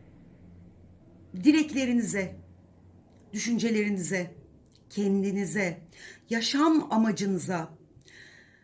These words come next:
sadık olduğunuz müddetçe, yani o konuya yapışıp "Ben bunu başaracağım, ben bunu istiyorum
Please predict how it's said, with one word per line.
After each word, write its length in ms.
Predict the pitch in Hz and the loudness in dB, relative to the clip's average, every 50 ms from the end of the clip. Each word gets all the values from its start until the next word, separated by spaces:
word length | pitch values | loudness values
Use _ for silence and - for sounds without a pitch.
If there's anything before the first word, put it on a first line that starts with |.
| _ _ _ _ _ _ - - - _ _ _ - _ _ _ _ _ _ _ _ _ _ _ | _ _ _ _ _ _ -20 -20 -20 _ _ _ -20 _ _ _ _ _ _ _ _ _ _ _
sadık 600 | - - - - 202 233 269 269 285 - - - 285 | -10 -6 -4 -2 -2 0 0 2 2 2 2 2 2
olduğunuz 640 | 269 247 220 202 170 214 202 202 190 185 165 147 | 2 2 2 0 0 -2 -2 -2 -2 -4 -4 -4
müddetçe, 680 | 190 185 170 139 170 170 170 170 - - 175 - 165 - - - - _ _ _ _ _ _ _ _ _ _ _ _ _ - - - - - - - | -4 -4 -4 -4 -4 -6 -6 -6 -8 -8 -8 -8 -10 -12 -16 -20 -20 _ _ _ _ _ _ _ _ _ _ _ _ _ -20 -20 -20 -20 -20 -12 -4
yani 480 | 220 240 262 269 247 220 233 262 262 - - - - - - - - - - | 0 2 2 2 2 2 0 -2 -4 -6 -10 -20 -20 -20 -20 -20 -20 -6 0
o 160 | - 320 330 | 2 2 2
konuya 640 | - - 349 285 254 226 214 202 196 214 240 240 - - - _ _ _ _ _ _ _ _ _ _ - | 2 2 2 4 4 2 2 0 -2 -2 -4 -6 -10 -18 -20 _ _ _ _ _ _ _ _ _ _ -4
yapışıp 760 | 185 277 330 - 311 - - - 285 - - - - - _ _ _ _ _ - - - - - - - - - - - _ _ - - | -2 -2 -2 0 -2 -4 -2 -4 -4 -6 -8 -14 -20 -20 _ _ _ _ _ -20 -20 -20 -20 -20 -20 -20 -20 -20 -20 -20 _ _ -2 2
"Ben 320 | 269 320 359 349 311 277 | 4 6 8 8 8 8
bunu 200 | 294 277 294 269 | 6 6 4 4
başaracağım, 800 | 254 254 247 240 240 233 233 202 - 208 196 185 175 165 165 156 | 2 2 0 0 0 0 0 0 -2 -2 -2 -2 -2 -2 -4 -2
ben 320 | - 233 277 294 277 226 190 | 0 4 6 6 6 6 4
bunu 160 | 214 226 240 | 0 -2 -4
istiyorum 840 | 240 - 170 - - - - - 208 208 196 175 165 165 160 151 | -4 -4 -6 -6 -4 -4 -4 -2 -2 -2 -2 -2 -2 -4 -6 -6